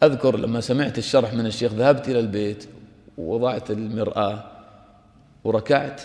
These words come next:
رأيت أن ركوعي خطأ، أن، أني أنزل. يعني، الإنسان يرتاح، إذا ارتاح سينزل، يعني، بظهره. لا، لابد يكون عندك شيء من أن تر-، ترفع،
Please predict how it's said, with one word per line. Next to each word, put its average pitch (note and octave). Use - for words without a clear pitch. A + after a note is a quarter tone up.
رأيت D3+
أن C#3+
ركوعي B2+
خطأ، D3
أن، G#2+
أني A#2
أنزل. A2
يعني، G#2+
الإنسان C3
يرتاح، C#3
إذا B2
ارتاح D3+
سينزل، B2+
يعني، A2
بظهره. G2+
لا، A#2
لابد A#2+
يكون A#2+
عندك A2+
شيء A#2+
من A#2
أن A#2
تر-، B2+
ترفع، B2